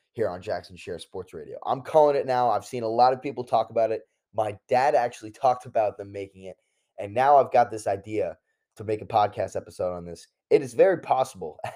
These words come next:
<laughs> actually, at this point, and I don't think we're talking enough about how the Crimson Tide have a chance, uh, to make the playoffs. So we got Georgia at number one. Great.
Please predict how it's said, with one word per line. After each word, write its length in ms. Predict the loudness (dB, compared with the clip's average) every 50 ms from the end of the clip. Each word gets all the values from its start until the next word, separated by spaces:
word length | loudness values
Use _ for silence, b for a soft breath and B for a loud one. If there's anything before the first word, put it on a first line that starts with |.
| -14 _
<laughs> 260 | _ _ _ _ -4
actually, 380 | -4 -4 -4 -6 -8 -4 -4 -4
at 100 | -4 -4
this 140 | -8 -12 -10
point, 320 | _ -6 -6 -6 -6 -4 -4
and 140 | -4 -2 0
I 100 | 0 0
don't 160 | 0 -2 -4
think 200 | -6 -8 -6 -6
we're 80 | -8 -2
talking 340 | 2 2 2 2 2 -4
enough 280 | -8 -6 -4 -4 -4 -6
about 420 | -8 -8 -4 -2 -2 -2 -2 -4 -8 _ _ _ _ _ _
how 320 | -4 -4 -2 -2 -4 -6 -10
the 80 | -14
Crimson 380 | _ -12 -12 -12 -12 -14 -18 -8
Tide 260 | -4 -4 -4 -2 -4
have 120 | -6 -8
a 40 | -10
chance, 480 | -12 -16 -18 -18 -18 -20 _ _ _ _ _ _ _ _ _ _ _
uh, 320 | -8 -8 -6 -6 -8 -8 -10 -12
to 100 | -14 -16
make 120 | -16 -16
the 80 | -16 -14
playoffs. 460 | -12 -10 -10 -10 -10 -12 -16 _ _ _ _ _ _ _ _ _
So 120 | -10 -8 -6
we 120 | -2 2
got 200 | 4 4 4 4
Georgia 440 | 4 6 6 6 4 2 -2 -6 -8 _ _
at 120 | -8 -6 -6
number 220 | -6 -4 -2 -2
one. 360 | -2 -2 -4 -8 -10 -12 -16 _ _ _ _ _ _
Great. 340 | -6 -6 -4 -4 -6 -8